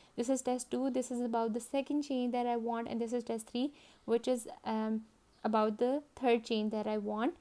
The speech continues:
और फिर इन सब चेंजेस के ऊपर मैंने मल्टीपल टाइम्स पीडीएसए साइकिल्स रन किए, लेकिन मेरा आउटकम एक ही होना चाहिए, मेरा गोल एक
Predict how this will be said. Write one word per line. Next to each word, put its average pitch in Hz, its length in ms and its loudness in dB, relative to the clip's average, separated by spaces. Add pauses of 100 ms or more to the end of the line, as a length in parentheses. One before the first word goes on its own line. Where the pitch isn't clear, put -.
(320)
और 233 120 6
फिर 247 200 4
इन 254 240 2
सब 294 260 -2
चेंजेस 233 380 -2
के 240 100 -2
ऊपर 233 140 -2
मैंने 226 200 0
मल्टीपल 220 480 2
टाइम्स 240 460 0 (280)
पीडीएसए 247 420 0
साइकिल्स 233 420 0
रन 220 260 0
किए, 254 240 -2
लेकिन 254 240 0
मेरा 247 160 2
आउटकम 254 640 0
एक 240 280 0
ही 262 80 2
होना 240 260 2
चाहिए, 240 280 0
मेरा 233 200 0
गोल 220 320 2
एक 226 160 2